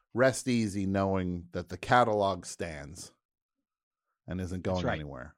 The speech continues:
Speaker 1: Um, I'm a
Speaker 2: That's
Speaker 1: listen-,
Speaker 2: right.
Speaker 1: I end up hearing these Slayer records 'cause we do this Rick Rubin career
Speaker 2: Oh,
Speaker 1: review
Speaker 2: yeah.
Speaker 1: thing. So I've,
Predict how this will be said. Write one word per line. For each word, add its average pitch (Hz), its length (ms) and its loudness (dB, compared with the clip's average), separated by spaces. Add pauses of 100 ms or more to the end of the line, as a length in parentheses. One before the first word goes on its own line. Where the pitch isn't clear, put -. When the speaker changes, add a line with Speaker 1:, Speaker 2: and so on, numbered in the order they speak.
(280)
Speaker 1:
Um, 82 320 -6
I'm 139 220 4
a 139 40 4
Speaker 2:
That's 131 160 4
Speaker 1:
listen-, - 120 -4
Speaker 2:
right. 131 200 6
Speaker 1:
I 139 40 8
end 135 140 6
up 113 100 4
hearing 127 240 4
these 104 160 0
Slayer 123 320 6
records 107 360 4
'cause 110 160 -2
we 110 100 0
do 110 180 2
this 101 180 -2
Rick 107 260 0
Rubin 107 640 2 (1400)
career 135 460 8
Speaker 2:
Oh, 127 80 10
Speaker 1:
review 110 260 4
Speaker 2:
yeah. 147 240 10
Speaker 1:
thing. 104 280 0
So 101 300 4
I've, 117 400 2